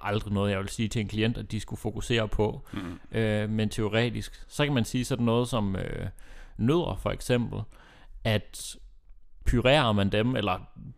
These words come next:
Speaker 1: kværner dem sådan til nødesmør, eller måske bare tykker dem rigtig, rigtig, rigtig godt, så er der faktisk op til fyrre procent flere af kalorierne, der bliver optaget deri, end hvis
Speaker 2: Mm.
Speaker 1: man spiser dem sådan hele, fordi
Speaker 2: Ja.
Speaker 1: at noget af det går ufordøjet gennem kroppen.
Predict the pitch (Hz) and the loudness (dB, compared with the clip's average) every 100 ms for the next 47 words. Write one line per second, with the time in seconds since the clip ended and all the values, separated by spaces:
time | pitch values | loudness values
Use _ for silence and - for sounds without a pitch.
0 | - - 107 98 101 98 95 110 110 - | -10 0 2 4 2 0 2 2 2 2
1 | 104 92 101 127 147 - 110 95 92 98 | 2 4 6 6 6 4 4 6 4 2
2 | 104 101 - 85 110 - 131 135 107 101 | 0 -4 -2 -2 -2 0 0 2 2 2
3 | 120 - - 92 - 110 107 - 110 113 | 0 -2 -4 -4 0 -2 -2 0 4 4
4 | - - - - - - - - 127 80 | 0 -12 -14 -14 -14 -10 -2 4 4 4
5 | 104 120 - 110 - 127 - 113 117 - | 0 -2 0 0 0 -6 0 0 0 -2
6 | 131 - - 120 123 143 - - 117 110 | -6 -4 -2 2 4 2 0 -2 -2 -2
7 | - 117 117 113 113 120 101 92 95 95 | -4 0 0 0 2 2 2 0 -2 -4
8 | 107 104 92 - 110 - 110 98 98 107 | -4 -2 -4 -4 -4 0 0 2 2 0
9 | 143 - - - - - 110 104 104 101 | -2 -10 -16 -20 -6 0 0 0 0 -2
10 | - 120 110 110 104 104 - 110 110 104 | 2 0 0 -4 -2 -4 -4 -2 0 0
11 | 110 127 120 110 107 104 107 107 110 101 | 0 -2 -4 -4 -2 2 4 6 4 2
12 | - 98 107 - - 95 85 - 104 101 | 0 0 0 0 2 2 0 -2 -2 0
13 | - 104 117 | 4 4 4